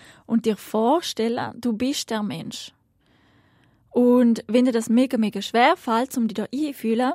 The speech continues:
dann erinnere dich zuerst an einen Moment in deinem Leben, wo du schon das Ziel, oder wo du schon etwas erlebt hast, wo dich sehr, sehr glücklich gemacht hat, oder wo du schon das Gefühl gehabt hast, wo du willst, oder wo du weißt,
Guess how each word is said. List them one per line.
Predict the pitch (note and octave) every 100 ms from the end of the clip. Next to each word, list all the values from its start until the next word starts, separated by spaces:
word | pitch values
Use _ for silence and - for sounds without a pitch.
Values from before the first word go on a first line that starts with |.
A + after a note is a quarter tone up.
| E4+
dann | F3+ A3+
erinnere | G#3+ G#3+ A#3+ D4
dich | C4+ A3+
zuerst | A3 G#3+ -
an | F#3
einen | - G#3
Moment | G#3 G3 F#3+ G#3 -
in |
deinem | - G3
Leben, | F#3+ F#3 F#3 F#3 - - - _ _ -
wo | G3+ A#3 B3+ C#4+ C#4
du | A3+ A#3+ A#3 A#3 -
schon | A#3 A3+ G#3 G3+ G3 - _ _ _ _ _
das | A3 G#3
Ziel, | - - A3 G#3+ G3+ F#3+ A#3 -
oder | G#3 G3 -
wo | G3+ A3+ B3
du | B3+
schon | B3+
etwas | G#3 A3 A#3 -
erlebt | - G3+ G#3+ -
hast, | A#3+ A3+
wo |
dich | G3+ G3
sehr, | G#3+
sehr | G3+ G3+
glücklich | G3+ G#3 - G#3+
gemacht | - F3+ F#3+ - -
hat, | E3
oder | F#3 F#3+
wo | G#3+
du | A#3+
schon | A#3
das | G3+ G3+
Gefühl | - A#3 A#3
gehabt | - - A3
hast, | G#3 F#3+
wo |
du | G3 G3+ F#3+ - - - _ _ _ _ _
willst, | G3 F#3+ - -
oder | F#3
wo | G3+
du | G#3
weißt, | F#3+ F#3+ G#3 -